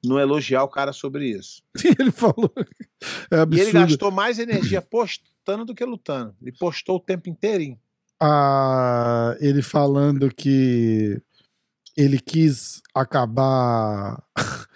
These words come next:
Speaker 2: a semifinal e a final rápida porque ele sabia que ele ia ter uma luta dura com o Galvão. <laughs> Ai, cara, o bicho é foda. Não dá, não dá, é, é, a gente ri, mas o cara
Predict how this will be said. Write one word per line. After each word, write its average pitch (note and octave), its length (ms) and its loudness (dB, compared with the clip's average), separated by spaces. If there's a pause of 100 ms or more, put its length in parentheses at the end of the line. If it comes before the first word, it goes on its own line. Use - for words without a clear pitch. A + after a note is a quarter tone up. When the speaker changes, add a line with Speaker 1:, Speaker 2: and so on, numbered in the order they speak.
(320)
Speaker 2:
a D#3+ 120 4
semifinal D#3 800 4
e D#3 80 4
a C#3+ 60 2
final C#3+ 340 2
rápida C#3 480 0
porque A#2+ 180 -2
ele D3 80 2
sabia C#3+ 480 2
que - 100 -4
ele D3 160 4
ia D#3 80 6
ter - 260 -2
uma A3+ 220 4
luta G3+ 460 4 (160)
dura F#3+ 280 2
com - 140 -8
o D#3 40 -2
Galvão. D#3+ 600 -2
<laughs> - 60 -14 (2500)
Ai, E3+ 480 2
cara, B2 260 -4
o A#2+ 40 -8
bicho C3 240 -2
é C#3+ 60 -2
foda. A2 520 -10
Não C#3 180 0
dá, D3+ 260 2
não D3 220 0
dá, D#3 280 4
é, C#3 520 2
é, C#3+ 40 2
a C#3 100 2
gente C#3+ 280 2
ri, C3+ 280 4
mas D3 220 4
o C#3+ 80 -2
cara C#3 640 0